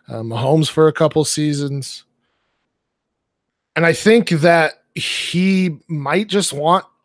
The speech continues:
a fresh start with Kyler Murray. Um, and especially with that offensive line the way it is, I,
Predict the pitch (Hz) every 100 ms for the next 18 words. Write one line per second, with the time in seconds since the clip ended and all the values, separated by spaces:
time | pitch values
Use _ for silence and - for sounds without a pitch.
0 | - 151 151 135 - - 160 165 - -
1 | 147 180 - - _ _ _ _ _ _
2 | _ _ 139 160 - 147 151 143 147 147
3 | - _ _ _ 131 123 117 113 117 _
4 | _ _ _ - 165 156 - 185 - 214
5 | 190 160 147 131 147 170 160 139 127 120
6 | 135 147 160 160 170 185 185 - -